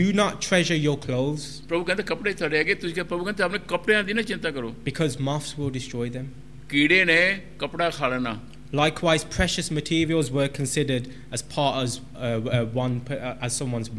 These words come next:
Speaker 1: wealth।
Speaker 2: ਜਿਹੜਾ ਲੋਹਾ ਸੀਗਾ, ਜਿਹੜੀ ਚੀਜ਼ਾਂ ਸੀਗੀਆਂ ਲੋਹੇ ਦੀਆਂ, ਉਹ ਸਮਝ ਜਾਂਦਾ ਸੀਗਾ, ਲੋਕੀ ਸਮਝ ਗਏ ਕਿ ਸਾਡਾ ਇਹ, ਅਮ, ਧਨ ਹੈਗਾ।
Speaker 1: But Jesus warns not to treasure precious materials।
Speaker 2: ਪ੍ਰਭੂ ਕਹਿੰਦੇ ਕਿ ਜਿਹੜੀ, ਅਮ, ਮਹਿੰਗੀ ਚੀਜ਼ਾਂ ਹੈਗੀਆਂ, ਉਹਨਾਂ ਉੱਤੇ ਵੀ ਤੁਸੀਂ ਆਪਣਾ ਧਿਆਨ ਨਾ, ਆਪਣਾ ਖਿਆਲ ਨਾ ਲਾਓ।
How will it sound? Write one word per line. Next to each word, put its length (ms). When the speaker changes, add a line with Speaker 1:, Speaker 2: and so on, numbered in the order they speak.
Speaker 1:
wealth। 380
Speaker 2:
ਜਿਹੜਾ 220
ਲੋਹਾ 300
ਸੀਗਾ, 380
ਜਿਹੜੀ 420
ਚੀਜ਼ਾਂ 300
ਸੀਗੀਆਂ 380
ਲੋਹੇ 340
ਦੀਆਂ, 320
ਉਹ 100
ਸਮਝ 220
ਜਾਂਦਾ 240
ਸੀਗਾ, 140
ਲੋਕੀ 220
ਸਮਝ 200
ਗਏ 120
ਕਿ 140
ਸਾਡਾ 300
ਇਹ, 360
ਅਮ, 760
ਧਨ 220
ਹੈਗਾ। 260
Speaker 1:
But 80
Jesus 580
warns 280
not 100
to 200
treasure 580
precious 800
materials। 440
Speaker 2:
ਪ੍ਰਭੂ 160
ਕਹਿੰਦੇ 160
ਕਿ 140
ਜਿਹੜੀ, 260
ਅਮ, 300
ਮਹਿੰਗੀ 500
ਚੀਜ਼ਾਂ 280
ਹੈਗੀਆਂ, 180
ਉਹਨਾਂ 140
ਉੱਤੇ 140
ਵੀ 120
ਤੁਸੀਂ 160
ਆਪਣਾ 140
ਧਿਆਨ 220
ਨਾ, 80
ਆਪਣਾ 280
ਖਿਆਲ 220
ਨਾ 100
ਲਾਓ। 220